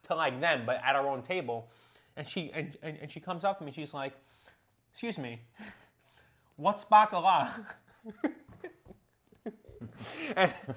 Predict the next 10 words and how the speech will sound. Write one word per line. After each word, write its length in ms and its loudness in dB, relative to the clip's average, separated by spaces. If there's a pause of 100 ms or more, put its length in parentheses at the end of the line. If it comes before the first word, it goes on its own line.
(140)
I 80 10
looked 300 8
at 60 0
my 160 4
crew, 460 2 (460)
and 140 6
I'm 120 4
like, 260 8 (720)
"Should 240 -2
we, 280 -6